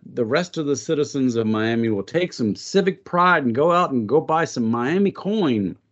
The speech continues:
For a while, they did. It went up to almost a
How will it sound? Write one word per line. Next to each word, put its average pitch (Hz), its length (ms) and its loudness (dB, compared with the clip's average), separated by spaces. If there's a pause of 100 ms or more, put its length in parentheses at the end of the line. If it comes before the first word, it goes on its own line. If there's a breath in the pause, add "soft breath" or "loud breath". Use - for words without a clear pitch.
(140)
For 196 280 0
a 143 60 -4
while, 135 680 -6 (520)
they 107 160 0
did. 131 800 -2 (260)
It 110 220 2
went 147 440 2 (200)
up 170 300 0 (640)
to 127 640 0
almost 170 400 -2
a 95 120 0